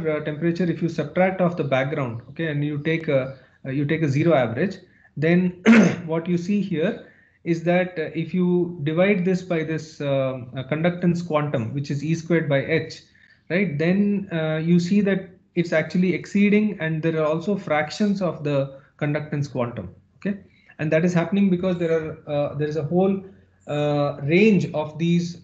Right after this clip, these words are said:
flu-, of these phase differences and also of the, uh, delta R accumulated within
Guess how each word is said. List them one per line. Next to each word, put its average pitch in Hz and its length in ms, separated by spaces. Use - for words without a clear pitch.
flu-, 160 100
of 143 480
these 156 200
phase 170 280
differences 165 840
and 147 320
also 151 600
of 151 260
the, 139 420
uh, 135 260
delta 165 380
R 165 360
accumulated 185 680
within 165 260